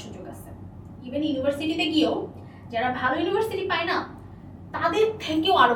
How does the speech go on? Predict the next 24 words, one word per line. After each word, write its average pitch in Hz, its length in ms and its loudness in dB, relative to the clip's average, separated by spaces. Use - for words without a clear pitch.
ভালো 220 180 -4
করার 208 240 -6
সুযোগ - 220 -12
থাকে। - 160 -14
But 311 200 -2
হ্যাঁ, - 180 -6
তোমার 294 220 -4
ডিফিকাল্টিসটা 294 720 -4
তখন 339 220 -4
বেড়ে 254 200 2
যায়, 508 200 0
তোমাকে 262 260 -2
আরো 294 400 4
বেশি 320 240 4
এফোর্ট 226 260 -2
দিতে 220 120 -10
হয়। 277 160 2
Obviously, 311 340 -2
যে 254 100 0
সারা 240 260 -2
বছর 277 160 -2
ধরে 311 260 -2
পড়াশোনা 233 360 -2
করছে, 220 160 -10